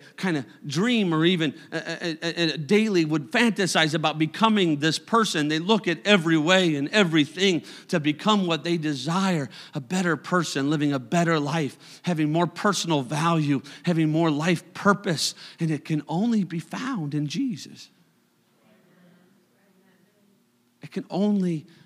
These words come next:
be found in Jesus. And then, so he's, he declares him the horn of our salvation and declares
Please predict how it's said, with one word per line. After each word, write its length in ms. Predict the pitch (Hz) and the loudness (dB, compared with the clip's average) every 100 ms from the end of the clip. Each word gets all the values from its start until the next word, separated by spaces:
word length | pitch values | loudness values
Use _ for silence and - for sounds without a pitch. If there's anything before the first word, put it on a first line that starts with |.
| _ | _
be 140 | - 131 | -6 -6
found 680 | - 143 165 147 123 120 - _ _ - | -6 -6 -6 -8 -8 -10 -12 _ _ -8
in 200 | 131 127 | -4 -2
Jesus. 720 | 170 202 156 110 104 - - _ _ _ _ _ _ _ _ _ _ _ _ _ _ _ _ _ | -2 -4 -6 -12 -18 -20 -20 _ _ _ _ _ _ _ _ _ _ _ _ _ _ _ _ _
And 80 | 113 | -8
then, 280 | 139 147 123 - - _ | -4 -2 -4 -8 -20 _
so 160 | - 127 | -12 -10
he's, 340 | 135 120 - | -8 -10 -12
he 160 | 135 123 | -10 -8
declares 560 | 113 - 143 143 127 - | -8 -4 -2 -2 -4 -8
him 240 | 120 117 | -12 -12
the 60 | 107 _ - | -14 _ -8
horn 180 | 135 | -6
of 120 | 123 117 | -4 -6
our 120 | 120 | -8
salvation 560 | - 110 120 110 113 | -8 -6 -6 -8 -8
and 140 | 110 107 | -8 -8
declares 500 | 104 - 131 123 | -8 -4 -2 -2